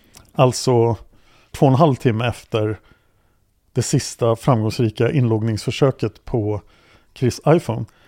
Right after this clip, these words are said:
så skapar Samsungen en loggfil. Men Samsung hade ju slut på batteri. Och den här loggfilen är tom.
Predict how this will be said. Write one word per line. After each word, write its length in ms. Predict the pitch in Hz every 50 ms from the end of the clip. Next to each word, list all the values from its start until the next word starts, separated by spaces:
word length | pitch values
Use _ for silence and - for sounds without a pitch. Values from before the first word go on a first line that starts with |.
| _ _ _
så 180 | - - - 143
skapar 640 | - - - - 233 208 160 127 - - - 123 110
Samsungen 1040 | - - - - - 202 233 247 220 190 - - - 160 135 120 117 110 104 110 - -
en 260 | 123 117 123 123 143
loggfil. 760 | 226 240 127 113 117 - - - - - 135 131 - - - - _ _ _ _ _ _ _ _ _ _ _ _ _ _ _ _ _ _ _ _ _ _ _ _ _
Men 220 | - 139 139 143
Samsung 400 | - - 143 151 175 - - 196
hade 220 | 180 160 170 147 123
ju 60 | 135
slut 360 | - - - 139 135 123 -
på 100 | - 127
batteri. 500 | 117 131 127 - - 120 147 233 247 240 147 - _ _ _ - _ _ _ _ _ _ _ _ _ _ _ _ _ _ _ _ _ _ _ _ _
Och 160 | - 165 139 -
den 100 | 165 139
här 60 | 143
loggfilen 520 | 147 165 180 143 113 - - 151 131 127
är 80 | 131 120
tom. 480 | - - - - 208 254 214 139 117